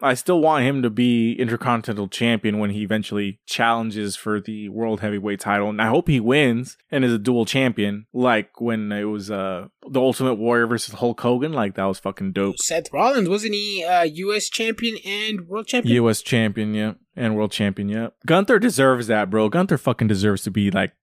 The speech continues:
Speaker 1: that fucking
Speaker 2: Oh,
Speaker 1: beast.
Speaker 2: yeah, he does. Most definitely. I, I don't know if you heard reports that it's Gunther is gonna face Brock Lesnar at WrestleMania. I don't know if you've seen that.
Speaker 1: I did not see those reports, but I would love to see that.
Speaker 2: That would be great. I mean, we got robbed of Batista versus Brock Lesnar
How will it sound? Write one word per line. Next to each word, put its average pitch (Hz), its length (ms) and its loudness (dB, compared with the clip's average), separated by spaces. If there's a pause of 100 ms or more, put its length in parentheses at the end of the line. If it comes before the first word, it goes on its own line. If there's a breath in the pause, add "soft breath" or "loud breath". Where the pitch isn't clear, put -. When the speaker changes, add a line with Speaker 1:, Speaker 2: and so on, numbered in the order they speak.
Speaker 1:
that - 180 0
fucking 196 320 -2
Speaker 2:
Oh, 208 100 -2
Speaker 1:
beast. 135 80 -4
Speaker 2:
yeah, 113 140 -6
he 131 120 -10
does. 127 440 -4
Most 139 240 -8
definitely. 120 500 -4
I, 139 140 -8
I 147 40 -2
don't 196 120 2
know 214 60 4
if 190 100 2
you 196 100 2
heard 190 160 -2
reports 185 460 0
that 160 240 2
it's - 240 -4
Gunther 190 500 0
is 160 140 0
gonna 160 160 -2
face 165 400 0
Brock 180 300 2
Lesnar 170 440 2
at 147 60 2
WrestleMania. 165 640 -2 (120)
I 160 60 -10
don't 165 80 -6
know 160 80 -4
if 151 60 -8
you've 143 100 -4
seen 190 180 -4
that. 127 260 -4
Speaker 1:
I 131 100 4
did 117 100 4
not 120 240 2
see 127 120 0
those 107 200 4
reports, 113 420 0
but 110 380 0
I 113 120 6
would 107 200 2
love 107 520 4
to 101 120 -4
see 107 220 -2
that. 92 280 0
Speaker 2:
That 110 160 -8
would 110 120 -20
be 113 140 -12
great. 120 460 -8
I 131 60 -6
mean, 143 160 -6
we 175 100 0
got 175 260 2
robbed 160 720 2
of 156 240 -4
Batista 170 640 0
versus 143 320 -6
Brock 165 380 0
Lesnar 156 520 -2